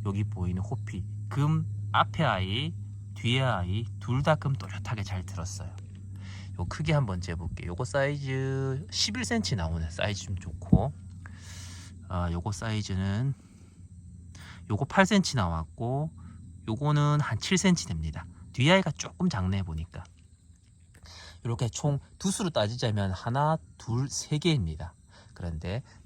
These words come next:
요 부분 보시면 지금 뿌리 부분이 붙어 있을 가능-, 가능성이 있어요. 위에서 보기에는 얼굴이 완전 따로따로 있고. 이렇게 해서 이백십삼 번이고, 호피와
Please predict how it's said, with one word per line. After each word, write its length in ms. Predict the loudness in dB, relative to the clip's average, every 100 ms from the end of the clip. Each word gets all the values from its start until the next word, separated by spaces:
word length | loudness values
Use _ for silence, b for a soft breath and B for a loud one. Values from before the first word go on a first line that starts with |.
| -4
요 120 | -2
부분 240 | -2 -2
보시면 480 | -4 -6 -4 -4 -4
지금 320 | -6 -6 -6 -8 -12
뿌리 240 | -8 -6 -6
부분이 400 | -6 -4 -2 -4
붙어 320 | -6 -2 -2
있을 180 | 0 -4
가능-, 400 | -4 -2 0 -2
가능성이 560 | -4 -2 0 0 -2 -4
있어요. 300 | -4 -8 -8 -2
위에서 340 | 0 0 0
보기에는 680 | -2 -6 -2 -2 0 -2 -4 B B -8
얼굴이 280 | -4 -4
완전 360 | -4 -6 -2 0
따로따로 420 | 0 0 -2 -4
있고. 280 | -6 -8 -18 -20 -20 -20 B B B B
이렇게 360 | -6 -6 -6 -6
해서 120 | -4
이백십삼 600 | 0 0 0 0 2 6
번이고, 640 | 6 6 2 0 0 0 0
호피와 720 | -4 -4 -2 2 6 8 6